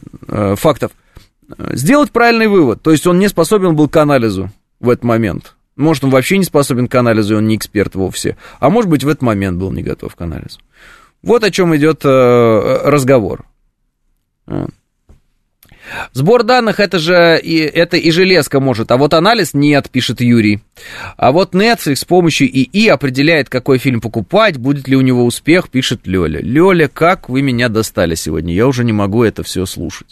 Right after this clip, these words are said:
Да у нас тоже при помощи так называемого И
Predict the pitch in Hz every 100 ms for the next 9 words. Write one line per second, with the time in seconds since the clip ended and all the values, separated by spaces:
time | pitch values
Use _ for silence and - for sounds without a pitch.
0 | _ _ _ _ _ - _ - 107 147
1 | 180 165 - 165 190 226 180 - 220 185
2 | 160 147 139 170 147 131 - 123 - 127
3 | - 151 - 131 127 131 160 156 123 110
4 | 104 - 156 143